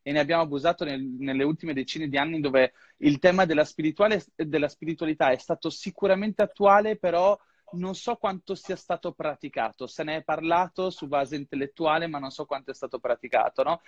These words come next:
Che cosa significa essere consapevole, quindi? E, e in questo periodo stavo leggendo qualche, fino a qualche tempo fa stavo leggendo un libro su Gurdjieff, e Gurdjieff, no, dice nei, nei suoi insegnamenti da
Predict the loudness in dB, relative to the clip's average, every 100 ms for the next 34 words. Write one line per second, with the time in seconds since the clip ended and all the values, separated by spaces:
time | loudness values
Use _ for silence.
0 | -20 -20 -2 0 4 2 2 2 4 6
1 | 6 4 4 4 4 0 2 2 4 2
2 | 2 2 0 0 0 0 -2 -4 -18 -2
3 | 4 6 6 4 0 2 2 2 -4 -6
4 | -6 -6 -4 -4 -2 -2 -2 -4 -4 -2
5 | -2 -4 -6 -14 -16 -10 -4 -4 -4 -8
6 | -4 -2 2 2 0 -4 -10 -6 -4 -2
7 | -6 -4 0 2 2 2 2 2 2 4
8 | 0 2 0 0 -2 -2 -2 -6 -8 -8
9 | -4 -6 -6 -6 -4 -4 -8 -8 2 6
10 | 6